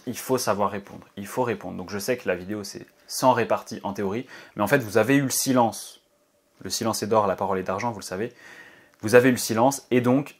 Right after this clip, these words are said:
grâce à ce silence, vous avez le temps de réfléchir, et surtout d'appliquer le deuxième outil hyper important.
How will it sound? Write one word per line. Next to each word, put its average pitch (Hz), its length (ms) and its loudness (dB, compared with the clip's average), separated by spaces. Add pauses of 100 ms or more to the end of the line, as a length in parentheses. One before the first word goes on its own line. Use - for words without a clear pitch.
grâce 131 300 4
à 120 40 0
ce 110 100 -10
silence, 113 640 -2
vous 101 160 -6
avez 87 160 0
le 78 40 -18
temps 131 240 2
de 127 60 2
réfléchir, 117 560 -6 (300)
et 107 80 -2
surtout 120 260 -6
d'appliquer 113 400 0
le 98 100 -2
deuxième 107 560 0
outil 101 440 -10
hyper 104 240 -4
important. 101 420 -6